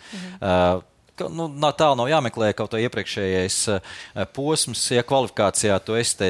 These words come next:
Speaker 2: tajā desmitnieka beigās, skaidrs, ka tu startā esi atkarīgs no tā, kādas stratēģijas tev ir priekšā braucošiem. Tu zaudē tur daudz laika, ā, līdz ar to tu jau esi jau, jau zaudētājos. Un Leclerc un viņa komanda, teiksim, viņa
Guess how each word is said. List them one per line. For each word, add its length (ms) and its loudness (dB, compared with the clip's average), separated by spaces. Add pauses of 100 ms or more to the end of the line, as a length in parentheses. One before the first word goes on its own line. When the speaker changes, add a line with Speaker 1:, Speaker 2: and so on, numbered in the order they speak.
Speaker 2:
tajā 300 2 (100)
desmitnieka 480 0
beigās, 600 4 (160)
skaidrs, 520 0
ka 160 -6
tu 80 -16
startā 560 0
esi 160 2
atkarīgs 480 -2
no 80 -8
tā, 240 0
kādas 320 0
stratēģijas 640 -2
tev 140 -4
ir 100 -14
priekšā 320 -8
braucošiem. 560 -12
Tu 80 -16
zaudē 320 -4
tur 240 -10
daudz 320 0
laika, 380 2 (500)
ā, 140 0 (180)
līdz 240 2
ar 80 -6
to 140 -4 (100)
tu 160 -4
jau 160 2
esi 320 0 (320)
jau, 160 0
jau 160 2
zaudētājos. 720 -2
Un 80 -6
Leclerc 320 0 (240)
un 140 -10 (100)
viņa 320 -4
komanda, 560 0
teiksim, 400 -4
viņa 300 -6